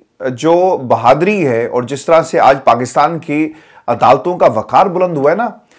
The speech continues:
आपको अदालतों की और पाकिस्तान की सिर्फ एक अदालत नहीं बल्कि तमाम अदालतों की जो राहदारी हैं वो आपको ये गवाही देंगी कि आज बाबर सत्तार ने जो काम किया है इससे अदलिया का वकार बुलंद हुआ और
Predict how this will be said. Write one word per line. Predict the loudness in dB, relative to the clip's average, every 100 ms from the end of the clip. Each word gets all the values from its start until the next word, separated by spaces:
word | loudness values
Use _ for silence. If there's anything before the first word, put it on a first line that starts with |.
| _ -2
आपको | 4 4 4 -2 0 2 0 -6 -6
अदालतों | -4 2 2 2 -2 -4
की | -4 -8 -6 -8 -12 _ _ _ 2
और | 6 6 6 2
पाकिस्तान | 2 -2 -2 2 2 2
की | -6
सिर्फ | -6 -8 -8 -6
एक | -4 0
अदालत | 0 0
नहीं | -4 -6
बल्कि | -6 -6 -6
तमाम | -4 0 0 2
अदालतों | 2 2 0 -6
की | -6 -8 -8
जो | -8 -2
राहदारी | -2 0 -2 -2 -2
हैं | -4 -6 -12 _ _ -4
वो | 2
आपको | 4 4 0 -4 -2 -2
ये | -6
गवाही | -4 0 0 0
देंगी | -2 -2 -6
कि | -2 2
आज | 4 2 -2
बाबर | -2 -2 -4
सत्तार | -6 0 2 2
ने | -2
जो | -10
काम | -4 -2 -2 -4
किया | 0 2
है | 2 -2 -6 _ -10
इससे | -8 -2 -2
अदलिया | 0 -2 -2 0 0
का | 2 -2
वकार | -2 0 0 0
बुलंद | -2 -4 -2
हुआ | 2 2 4
और | 4 4 2